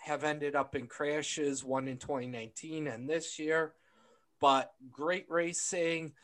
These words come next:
Um, other nobles who would lock up in the pits,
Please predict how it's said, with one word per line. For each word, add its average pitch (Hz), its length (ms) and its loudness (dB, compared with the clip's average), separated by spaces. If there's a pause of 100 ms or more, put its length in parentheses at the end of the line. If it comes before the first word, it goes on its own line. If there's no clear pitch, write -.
(280)
Um, 135 460 6
other 175 280 4
nobles 170 600 10
who 139 260 4
would 131 280 4
lock 143 380 8
up 160 180 6
in 147 140 2
the 123 80 2
pits, - 680 2